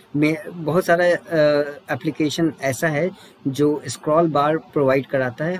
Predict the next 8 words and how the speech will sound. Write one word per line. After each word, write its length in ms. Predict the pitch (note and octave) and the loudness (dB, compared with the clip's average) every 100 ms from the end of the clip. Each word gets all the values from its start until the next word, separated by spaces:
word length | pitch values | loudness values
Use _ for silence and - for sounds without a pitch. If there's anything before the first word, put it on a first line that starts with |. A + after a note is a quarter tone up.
| E3+ C#3 | -8 -10
scroll, 580 | B2+ - C#3 D3 D3+ - D#3+ | -8 -2 0 0 -4 -8 -10
दो 420 | C3 C#3+ D#3 D3+ _ _ _ - | -2 0 0 -4 _ _ _ -12
scroll 320 | B2 - C3+ | -8 -2 0
bar 200 | C3 C3+ | 2 0
होता 220 | B2+ B2 D#3 | 0 -4 -4
है, 40 | |
एक 140 | F3 - | -4 -6
वर्टिकल, 680 | C3 A#2+ B2+ A2+ C#3 G3 | -8 -2 -2 -2 -2 0